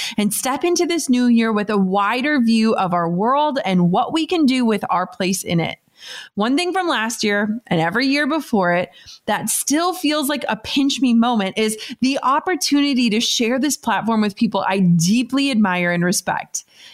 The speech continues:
Each Goal Digger podcast guest brought their own stories and expertise to the space for all of us, and I will continue to celebrate and recognize their work into this new year.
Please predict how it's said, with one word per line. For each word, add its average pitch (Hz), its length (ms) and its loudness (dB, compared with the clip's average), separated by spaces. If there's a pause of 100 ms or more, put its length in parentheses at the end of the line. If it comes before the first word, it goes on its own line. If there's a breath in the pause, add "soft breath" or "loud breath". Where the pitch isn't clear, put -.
Each 302 320 -2
Goal 277 200 0
Digger 269 260 -2
podcast 214 580 -2
guest 202 380 -4
brought 190 240 -2
their 185 260 -2
own 262 260 0
stories 202 440 0
and 190 120 -2
expertise 220 640 0
to 220 120 0
the 196 100 2
space 208 340 -2
for - 300 -4
all 294 240 0
of 208 100 -4
us, 180 300 0
and 208 100 -2
I 214 80 -2
will 233 200 0
continue 320 640 0
to 330 140 0
celebrate 247 600 -2
and 202 200 -2
recognize 240 600 0
their 240 100 0
work 196 300 0 (100)
into 226 260 2
this 208 280 -2
new 190 120 2
year. 170 440 0